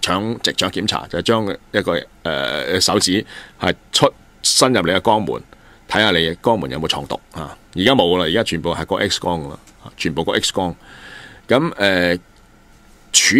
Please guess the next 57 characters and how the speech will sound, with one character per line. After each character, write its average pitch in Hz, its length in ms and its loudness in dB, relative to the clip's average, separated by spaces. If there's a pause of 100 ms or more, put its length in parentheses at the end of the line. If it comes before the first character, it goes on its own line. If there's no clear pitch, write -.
理 139 120 8
好 120 200 4
晒 113 200 4
所 110 200 4
有 123 140 4
嘅 110 80 4
手 110 180 2
續 107 200 0
呢， 113 160 2 (600)
你 101 200 2
就 87 160 0
要 92 140 0
準 90 200 -2
備 80 280 0
換 76 200 -4
衫 82 240 0
啦， 60 80 -12 (180)
啊， 80 240 -8
換 82 140 -4
衫 95 220 0
啦， 67 120 -10 (140)
將 123 420 4
你 104 60 0
嘅 87 340 2
身 - 720 0
上 90 120 0
面 82 140 -2
所 90 200 0
有 101 80 0
嘅 82 80 0
衫 101 460 4 (340)
係 87 100 -2
除 82 160 -4
咗 85 160 0
落 90 200 2
嚟。 65 200 -4 (640)
誒， - 40 -8 (440)
呢 170 80 8
個 151 120 6
會 107 160 4
係 95 120 2
喺， 110 460 2
誒， 80 280 0 (160)
誒， 82 240 0
做 85 280 0
呢 113 120 0
個 87 600 0
身 113 160 0
體 98 80 -2
檢 92 160 -2
查 71 160 -4
嘅 80 100 -8
時 80 160 -4
候， 71 280 -4 (420)
誒， 76 260 -6
即 131 100 2
係， - 80 2